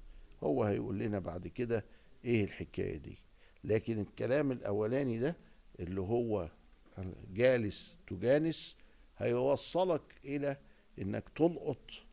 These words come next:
الصمت، والصمت قد يكون صمت اللسان أو صمت الجنان. هنشوف.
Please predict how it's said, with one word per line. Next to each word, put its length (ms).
الصمت، 600
والصمت 520
قد 180
يكون 320
صمت 380
اللسان 540
أو 140
صمت 380
الجنان. 600
هنشوف. 460